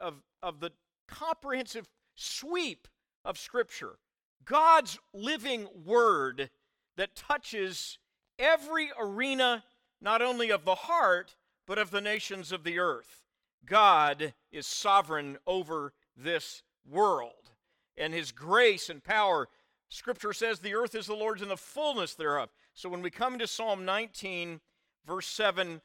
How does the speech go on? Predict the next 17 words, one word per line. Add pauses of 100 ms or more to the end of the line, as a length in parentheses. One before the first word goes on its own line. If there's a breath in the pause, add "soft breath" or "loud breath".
(160)
reading
aloud
together,
inviting
our
boys
and
girls (240)
also
to
be
a
part
of
this
reading
together.